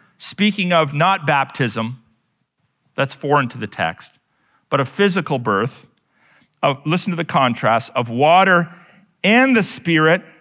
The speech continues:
he cannot enter the kingdom of God. That which is born of flesh is flesh, and that which is born of the Spirit is spirit. So there's a contrast.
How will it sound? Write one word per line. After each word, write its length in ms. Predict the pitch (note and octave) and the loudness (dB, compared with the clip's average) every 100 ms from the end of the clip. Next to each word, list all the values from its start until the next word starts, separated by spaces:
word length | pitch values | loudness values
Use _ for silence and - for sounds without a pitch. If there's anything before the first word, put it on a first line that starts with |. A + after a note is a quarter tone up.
| _ | _
he 180 | - G3+ | -8 -6
cannot 440 | F3+ F#3+ F3+ F3 - | -2 2 2 2 0
enter 300 | F3+ G3 F3 | 0 0 -2
the 100 | D3 | -4
kingdom 640 | - E3 E3 E3 D#3 D3 - | -4 -4 -2 -2 -4 -6 -8
of 200 | A#2+ A2+ | -8 -6
God. 500 | F3 E3+ C3 B2 D3+ - _ _ _ - | 2 4 6 4 0 -12 _ _ _ 0
That 200 | F3+ G3 | 0 2
which 200 | F#3+ F#3+ | -2 -2
is 100 | D3+ | 0
born 260 | F3 F3 | 2 4
of 200 | D#3+ B2+ - _ | 2 -2 -10 _
flesh 840 | - - F3 A3 F#3+ F#3+ - - - _ | -20 -10 0 2 4 2 -2 -8 -12 _
is 220 | D3 C3 | -4 -4
flesh, 640 | - F3+ F#3 D3+ E3 - - _ _ _ _ - | -4 0 2 2 -2 -8 -12 _ _ _ _ -6
and 120 | D3 | 0
that 160 | F3 E3 | 0 0
which 160 | E3+ | -4
is 120 | D#3+ C3+ | -6 -2
born 240 | D#3 D3 | 0 2
of 180 | C3+ - - | 0 -6 -6
the 140 | C3+ | -4
Spirit 680 | - - - A#3+ G3 D3+ D#3 - _ _ | -4 -6 0 2 4 2 -2 -8 _ _
is 160 | D3+ C3+ | -6 -4
spirit. 500 | - - E3+ C#3 - | -6 -4 -2 -2 -4
So 80 | C3 | -8
there's 160 | C3 | -8
a 60 | C3 | -8
contrast. 1000 | - - F#3+ G#3 - D#3 B2+ D3+ - - | -8 0 0 0 -4 0 2 2 0 -10